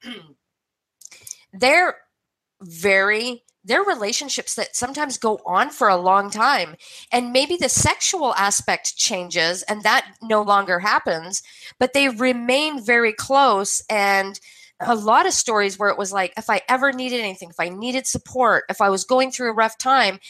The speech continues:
that person had my back. And maybe they weren't intimate anymore, but that <clears throat> closeness stayed.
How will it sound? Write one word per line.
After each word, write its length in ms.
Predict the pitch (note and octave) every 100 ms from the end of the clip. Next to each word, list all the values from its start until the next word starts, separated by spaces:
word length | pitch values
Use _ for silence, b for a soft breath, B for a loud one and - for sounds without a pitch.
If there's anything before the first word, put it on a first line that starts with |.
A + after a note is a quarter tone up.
| B B
that 200 | B3+ -
person 340 | C#4 C4+ C4
had 220 | A3 A#3 G3+
my 100 | F3+
back. 560 | F#3 A3 C4 - _ -
And 240 | A3 A3 A3
maybe 240 | A#3+ C#4
they 160 | B3 A#3
weren't 300 | G3 G#3+ -
intimate 380 | B3+ E4 B3 F3+
anymore, 480 | F3 E3+ D#3+ D#3
but 300 | D#3+ F3 E3 - b b b b F#3+
that 300 | A#3+ C#4 D#4+ - _ -
<clears throat> 360 | - G3+ G3+ -
closeness 720 | - A#3 E4+ - E3 D#3 -
stayed. 600 | - A3 E4+ - -